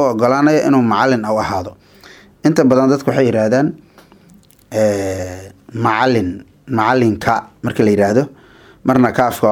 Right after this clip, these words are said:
waa loo kor dhigaa, marna waa loo hoos dhigaa, marna waa loo godaa.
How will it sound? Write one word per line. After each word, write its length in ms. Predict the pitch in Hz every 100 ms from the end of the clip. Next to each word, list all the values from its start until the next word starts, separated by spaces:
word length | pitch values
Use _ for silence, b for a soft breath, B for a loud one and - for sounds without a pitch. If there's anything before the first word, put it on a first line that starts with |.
| 104
waa 80 |
loo 160 | 110 104
kor 200 | 127 120
dhigaa, 340 | 127 123 135 - b b b b _
marna 280 | 123 127 123
waa 140 | 107
loo 200 | 110 117 120
hoos 240 | 123 127
dhigaa, 380 | 120 123 135 135 - b b b b _ _ _
marna 320 | 123 139 143
waa 120 | 127
loo 220 | 127 135 131
godaa. 340 | 120 101 87